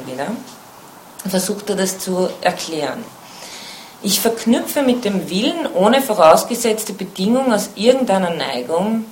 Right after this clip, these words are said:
die Tat.“ A priori mithin notwendig, obgleich nur objektiv, das ist unter einer Idee der Vernunft, die über alle subjektiven Bewegursachen völlige Gewalt hätte.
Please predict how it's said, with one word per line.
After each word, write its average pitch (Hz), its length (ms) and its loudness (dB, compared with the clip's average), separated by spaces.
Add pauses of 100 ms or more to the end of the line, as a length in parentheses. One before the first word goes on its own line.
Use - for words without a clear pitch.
die 190 160 -4
Tat.“ 143 460 6 (1200)
A 214 120 10
priori 165 680 4 (160)
mithin 185 480 0
notwendig, 165 960 -4 (1080)
obgleich 180 420 2
nur 180 180 -4
objektiv, 196 560 0
das 170 160 -8
ist 165 160 -12
unter 160 220 -8
einer 151 200 -2
Idee 143 260 -12
der 151 100 -4
Vernunft, 160 680 -4
die 151 60 -8
über 139 200 -8
alle 139 160 -4
subjektiven 143 640 -12
Bewegursachen - 840 -12
völlige - 420 -12
Gewalt - 340 -10
hätte. - 520 -20